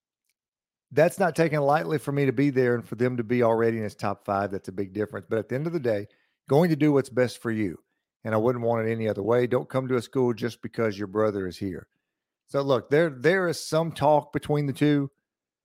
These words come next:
Uh, he did go into detail that Ole Miss is one of the favorites, but he didn't say that Ole Miss was the favorite. So it's a, it's a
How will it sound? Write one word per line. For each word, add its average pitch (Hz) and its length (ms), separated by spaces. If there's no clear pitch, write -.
Uh, 123 180
he 120 220
did 147 160
go 139 240
into 127 180
detail 135 520
that 120 180
Ole 131 180
Miss 127 300
is 110 100
one 120 340
of 127 220
the 127 80
favorites, 135 600
but 127 140
he 127 120
didn't 143 300
say 131 260
that 120 100
Ole 127 160
Miss 127 260
was 113 300
the 139 220
favorite. - 460
So 120 220
it's 120 120
a, 139 40
it's 156 260
a 120 120